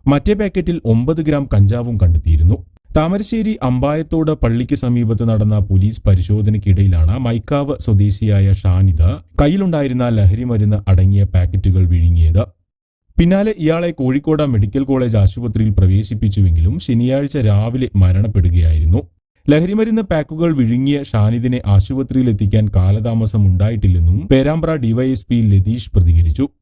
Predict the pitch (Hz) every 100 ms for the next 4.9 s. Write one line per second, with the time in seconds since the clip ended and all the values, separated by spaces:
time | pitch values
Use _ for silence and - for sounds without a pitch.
0 | _ _ 147 156 165 185 190 170 139 151
1 | 170 175 170 156 160 123 117 131 143 143
2 | 147 139 113 104 - 131 127 131 131 113
3 | 101 113 113 107 107 95 82 101 143 117
4 | 120 143 - 117 92 87 82 82 127